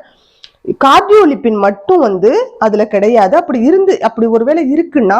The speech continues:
ரெஸ்ட்ரிக்டடா இருக்கும், குறைச்ச அமௌண்ட்ல, அ, ப்ரொபோர்ஷன்ல தான் வந்து இருக்கும். கார்டியோலிப்பின் அப்படிங்கிற அந்த கொழுப்பு மட்டும் மைட்டோகாண்ட்ரியாவோட இன்னர்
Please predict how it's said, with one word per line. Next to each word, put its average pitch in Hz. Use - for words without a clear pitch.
ரெஸ்ட்ரிக்டடா 247
இருக்கும், 185
குறைச்ச 302
அமௌண்ட்ல, 220
அ, 247
ப்ரொபோர்ஷன்ல 214
தான் 214
வந்து 196
இருக்கும். 180
கார்டியோலிப்பின் 226
அப்படிங்கிற 208
அந்த 220
கொழுப்பு 220
மட்டும் 185
மைட்டோகாண்ட்ரியாவோட 190
இன்னர் 233